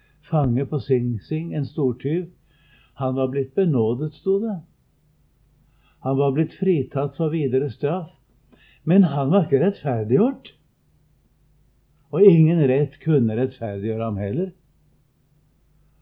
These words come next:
Vi er rettferdiggjort i Kristus. Jeg er fremstilt for Gud i Jesus som om ingen synd var gjort. Og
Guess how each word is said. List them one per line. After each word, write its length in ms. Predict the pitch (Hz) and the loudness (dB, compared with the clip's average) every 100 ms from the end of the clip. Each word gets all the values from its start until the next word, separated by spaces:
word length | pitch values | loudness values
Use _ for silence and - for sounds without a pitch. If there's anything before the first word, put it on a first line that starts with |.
| _ _ _ _ _ - | _ _ _ _ _ -6
Vi 220 | 123 160 | 0 2
er 140 | 160 170 | 2 -2
rettferdiggjort 880 | 185 - - 135 135 131 151 160 185 | -6 -8 -6 -2 -2 -2 -4 -6 -6
i 60 | 160 | -6
Kristus. 540 | 202 - - 101 - _ _ _ _ _ _ _ _ _ _ _ _ _ _ 131 | -6 -6 -8 -16 -16 _ _ _ _ _ _ _ _ _ _ _ _ _ _ 2
Jeg 140 | 165 | 2
er 100 | 165 - | 2 0
fremstilt 680 | 147 143 131 - 160 151 - | 0 2 -2 -2 -2 -2 -2
for 100 | 175 117 | -4 0
Gud 240 | 135 160 | 0 2
i 60 | 170 | 2
Jesus 480 | 127 120 107 196 - - _ _ _ _ _ _ - - - | 0 0 -2 -4 -4 -8 _ _ _ _ _ _ -20 -12 0
som 500 | 165 190 196 208 208 - _ | 2 2 2 0 -2 -6 _
om 460 | 151 170 175 190 196 - 180 | 0 2 2 -2 -4 -4 2
ingen 640 | 175 160 151 143 165 156 | 2 2 0 -2 -2 -2
synd 800 | - - 135 160 156 147 120 - | -6 0 4 6 6 2 0 0
var 160 | 113 127 | 2 6
gjort. 480 | 139 135 - - - _ _ _ _ _ _ _ _ _ _ _ _ _ _ _ _ | 6 6 -2 -20 -20 _ _ _ _ _ _ _ _ _ _ _ _ _ _ _ _
Og 80 | - | -6